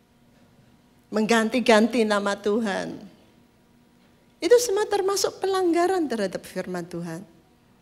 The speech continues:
Mungkin kita sudah tahu bahwa Tuhan berkata,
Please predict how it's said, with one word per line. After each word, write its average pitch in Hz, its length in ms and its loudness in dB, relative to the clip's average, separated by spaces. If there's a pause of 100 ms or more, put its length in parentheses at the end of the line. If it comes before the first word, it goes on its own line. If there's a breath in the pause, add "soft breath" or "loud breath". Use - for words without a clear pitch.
(1200)
Mungkin 392 240 8
kita 392 240 4
sudah 359 320 4
tahu 330 480 4 (640 loud breath)
bahwa 359 320 8
Tuhan 339 320 6
berkata, 330 560 6